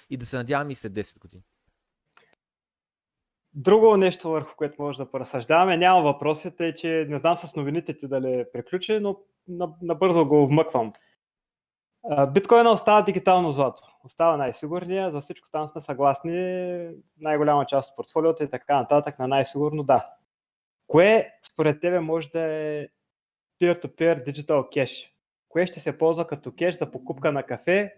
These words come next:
Speaker 2: и на хляб от криптовалутите?
Speaker 1: Добре.
Speaker 2: Там са много вече, а, м-, много голяма е конкуренцията и биткоин за се-, за сега не, не влиза в, в
Speaker 1: Не,
Speaker 2: нея,
Speaker 1: не, не,
Speaker 2: според мен.
Speaker 1: добре.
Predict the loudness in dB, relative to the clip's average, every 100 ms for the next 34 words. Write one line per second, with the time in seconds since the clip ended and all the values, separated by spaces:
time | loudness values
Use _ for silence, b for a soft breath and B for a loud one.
0 | _ -14 -10 -8 0 0 0 -14 _ _
1 | _ _ _ _ _ _ -6 0 0 0
2 | -2 0 -2 -10 -18 _ _ _ -16 -10
3 | 0 2 2 2 4 6 6 6 4 2
4 | -8 0 0 4 4 4 4 0 -2 -2
5 | 0 0 -4 -6 _ _ _ _ _ _
6 | _ _ _ _ _ _ _ _ -18 -14
7 | -10 -10 -8 2 4 6 6 6 4 2
8 | 2 0 0 -2 0 0 0 -2 -4 -4
9 | -2 -2 -4 -8 -8 -10 -10 -2 0 0
10 | -2 -6 -4 -2 0 0 -2 -8 -10 -8
11 | -8 -8 -10 -12 -12 -8 -8